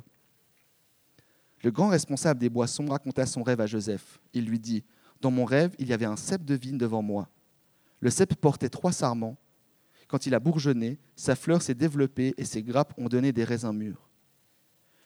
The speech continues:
La coupe du Pharaon était dans ma main. J'ai pris les raisins, je les ai pressés dans la coupe du Pharaon, et j'ai mis la coupe dans la main du Pharaon. » Joseph lui dit, « Voici l'explication.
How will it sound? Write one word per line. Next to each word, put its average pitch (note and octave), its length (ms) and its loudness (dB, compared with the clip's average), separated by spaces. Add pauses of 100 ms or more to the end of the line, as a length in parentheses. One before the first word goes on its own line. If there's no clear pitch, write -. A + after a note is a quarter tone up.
La A#2+ 160 0
coupe F#3+ 220 -2
du C#3+ 80 -2
Pharaon C#3 420 2
était C3+ 180 2
dans B2 120 0
ma A#2 120 0
main. A2+ 240 -4 (580)
J'ai G#2+ 140 -6
pris - 180 -2
les D3+ 120 4
raisins, A2+ 380 -2 (260)
je A#2 100 -10
les A2+ 200 2
ai A2 40 0
pressés F3 480 0
dans B2+ 120 0
la A2 80 0
coupe F3+ 240 -6
du C#3 80 -8
Pharaon, A#2 460 -2 (440)
et C3+ 80 0
j'ai C3 140 2
mis F#3+ 120 2
la C#3 120 2
coupe - 280 -4
dans B2+ 140 0
la A#2 100 -2
main C#3+ 180 0
du A#2+ 100 -6
Pharaon. » F#2+ 420 -6 (1300)
Joseph B2+ 340 -4
lui C3 100 2
dit, « A#2 240 -2 (420)
Voici D3+ 240 8
l'explication. B2 640 0